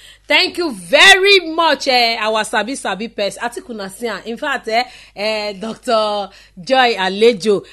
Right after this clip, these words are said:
I just like to, he come still tell us say wetin be antibody. Because, oh, I don fit dey hear am before. He say na that thing wey be say e dey help to protect, eh, person body. All right, my people, we still dey on top the matter for Radio One, one oh three dot five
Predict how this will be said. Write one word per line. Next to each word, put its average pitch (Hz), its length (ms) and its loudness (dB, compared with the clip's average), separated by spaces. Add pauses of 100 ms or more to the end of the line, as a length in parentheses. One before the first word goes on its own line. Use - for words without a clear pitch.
(100)
I 196 100 -2
just 277 180 0
like 254 160 2
to, 247 160 -12
he 466 160 6
come 359 180 -2
still 339 300 -6 (120)
tell 302 380 -2
us - 120 -10
say 302 180 2
wetin 370 460 -4
be 277 140 -2
antibody. 262 580 0
Because, 269 180 -2
oh, 339 160 -2
I 302 80 -2
don 370 120 2
fit 330 120 2
dey 233 100 -2
hear 240 260 -2
am 208 120 -4
before. 185 380 -8 (260)
He 240 60 -14
say 320 120 -8
na 269 120 -6
that 240 240 -4
thing 233 120 -6
wey 214 100 0
be 202 80 -10
say 202 160 -6
e 185 80 -6
dey 165 160 -10
help 190 240 -4 (320)
to 175 140 -10
protect, 196 600 -8
eh, 151 160 -10 (340)
person 208 480 -8 (300)
body. 170 560 -10 (220)
All 359 100 4
right, 440 180 8
my 381 120 4
people, 359 340 0
we 302 120 -4
still 311 180 -8
dey 294 160 2
on 240 260 -4
top 320 320 -2
the 277 80 -8
matter 240 540 -4 (220)
for 214 200 -4
Radio 240 300 2
One, 233 320 -2
one 262 160 -2
oh 240 80 0
three 226 220 -8
dot 185 200 -4
five 196 300 -2